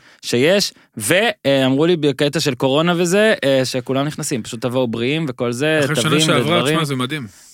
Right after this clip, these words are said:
Speaker 1: כן.
Speaker 2: אחרי מה שעברנו.
Speaker 1: כן, אז, אז רק, אה, נגיד ששוב, תבואו אם אתם רוצים, תקנו כרטיס אם אתם רוצים, יש מגבלת מקום,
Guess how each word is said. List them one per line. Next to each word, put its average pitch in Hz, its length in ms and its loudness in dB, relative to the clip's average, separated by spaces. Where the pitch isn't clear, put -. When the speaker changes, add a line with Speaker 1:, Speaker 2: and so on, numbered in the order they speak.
Speaker 1:
כן. 143 160 0
Speaker 2:
אחרי 107 140 -4
מה 143 80 -2
שעברנו. 127 440 -2
Speaker 1:
כן, 127 220 2
אז, 123 200 -2
אז 131 220 0
רק, 180 300 0
אה, 208 100 2
נגיד 170 380 2
ששוב, 143 500 0
תבואו 127 300 2
אם 139 40 0
אתם 127 180 -2
רוצים, 135 460 2
תקנו 127 340 -4
כרטיס 131 320 -2
אם 127 60 -2
אתם 123 140 -2
רוצים, 190 420 2
יש 180 300 2
מגבלת 151 600 2
מקום, 160 580 2